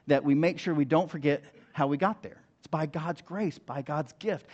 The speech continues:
And because that's true, because it's all grace, that requires our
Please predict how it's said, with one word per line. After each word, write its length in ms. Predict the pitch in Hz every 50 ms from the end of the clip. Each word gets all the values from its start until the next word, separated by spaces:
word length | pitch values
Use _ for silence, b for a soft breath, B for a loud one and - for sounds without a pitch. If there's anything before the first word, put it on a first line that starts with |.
| B B B
And 120 | 139 151
because 420 | 147 139 - - - 247 269 262 214
that's 220 | 196 147 113 -
true, 160 | - - 147
because 480 | 139 147 135 - - 247 262 254 233 190
it's 140 | 165 - -
all 200 | - 143 135 131
grace, 420 | 120 127 123 113 117 143 - - - B B B B
that 160 | 190 190 185
requires 460 | 208 196 - - 175 160 165 165 156
our 160 | 147 131 139